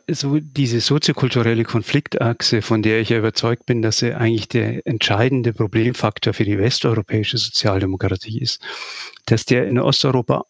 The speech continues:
oder Mittelosteuropa auch existiert, aber er hat halt eine andere Ausprägung. Wie schon gesagt worden ist, es ist nicht so sehr stark verbunden mit der Frage der Auswirkungen von Zuwanderung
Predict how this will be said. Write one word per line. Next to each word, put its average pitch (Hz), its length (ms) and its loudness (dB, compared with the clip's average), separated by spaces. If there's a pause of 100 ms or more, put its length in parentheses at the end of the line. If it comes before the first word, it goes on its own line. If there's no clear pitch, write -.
(280)
oder 110 140 4
Mittelosteuropa 117 760 0
auch 120 200 0
existiert, 151 520 0
aber 147 180 2
er 117 80 2
hat 135 120 0
halt 139 140 2
eine 131 120 0
andere 117 340 2
Ausprägung. 110 640 -2
Wie 117 100 0
schon 120 160 0
gesagt 117 360 0
worden 120 180 2
ist, 117 160 -2 (680)
es - 140 0
ist - 220 0
nicht - 160 2
so 131 240 2
sehr 123 340 2
stark 113 400 0
verbunden 127 640 0
mit 113 200 -2
der 107 140 2
Frage 107 720 0 (460)
der - 160 2
Auswirkungen 120 680 0
von 113 200 -2
Zuwanderung 123 880 2